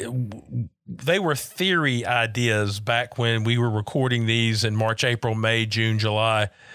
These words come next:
because we just really didn't know what the future held. And we published those episodes back in the early days of the pandemic. But I think, and, and I think you and I both agreed, it might be helpful or valuable for folks to hear how it actually went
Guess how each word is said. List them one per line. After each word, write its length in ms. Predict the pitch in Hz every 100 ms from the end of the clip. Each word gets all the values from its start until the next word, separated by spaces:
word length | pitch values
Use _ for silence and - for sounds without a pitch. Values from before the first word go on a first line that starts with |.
| - -
because 240 | 139 147
we 100 | 151
just 180 | 156 151
really 240 | 170 165
didn't 260 | 143 147 135
know 160 | 135 131
what 200 | 127 117
the 80 |
future 380 | 107 127 110 107
held. 440 | 104 135 107 90 - _ - - - - _
And 100 | 127
we 100 | 139
published 440 | 135 220 220 151 -
those 220 | 151 131
episodes 540 | 127 123 - 117 113
back 280 | 110 123 -
in 80 | 117
the 80 | 117
early 280 | 147 143 113
days 320 | 113 110 107
of 80 | 98
the 100 | 98
pandemic. 640 | 131 110 107 131 110 95
But 120 | 113
I 100 | 135
think, 320 | - 190 165
and, 520 | 71 - - 120 113 113
and 100 | 113
I 60 |
think 240 | 113 127 113
you 140 | 123
and 80 | 117
I 80 | 110
both 300 | 113 120 107
agreed, 420 | 104 131 135 117
it 120 | 120
might 200 | 123 131
be 140 | 117 107
helpful 440 | 139 151 135 127
or 180 | 120 104
valuable 480 | 123 147 135 120 113
for 140 | 113
folks 360 | - 127 120 -
to 120 | 123
hear 360 | 131 131 120
how 260 | 107 147 139
it 80 | 123
actually 560 | - 143 - - 131 113
went 340 | 95 98 95